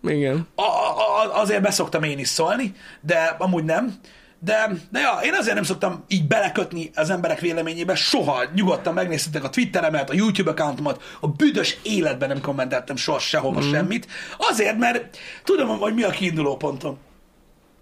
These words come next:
Speaker 1: Ja, hát igen.
Speaker 2: És inkább nem
Speaker 1: Igen.
Speaker 2: kezdek bele, mert
Speaker 1: Ez
Speaker 2: az,
Speaker 1: tényleg gáz volt.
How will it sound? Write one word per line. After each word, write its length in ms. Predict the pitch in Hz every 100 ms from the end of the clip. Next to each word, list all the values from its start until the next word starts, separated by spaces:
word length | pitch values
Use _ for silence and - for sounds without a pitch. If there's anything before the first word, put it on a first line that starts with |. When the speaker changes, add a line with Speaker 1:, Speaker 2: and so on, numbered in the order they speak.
| _ _
Speaker 1:
Ja, 220 | - 185 190
hát 240 | 214 214
igen. 140 | - 415
Speaker 2:
És 60 |
inkább 300 | 453 - -
nem 140 | 247 254
Speaker 1:
Igen. 120 | 226
Speaker 2:
kezdek 360 | 202 190 185
bele, 200 | 190 214
mert 220 | 202 180 - - - - - - 466
Speaker 1:
Ez 80 | 240 208
Speaker 2:
az, 0 |
Speaker 1:
tényleg 260 | 247 196 151
gáz 260 | 143 139
volt. 120 | 143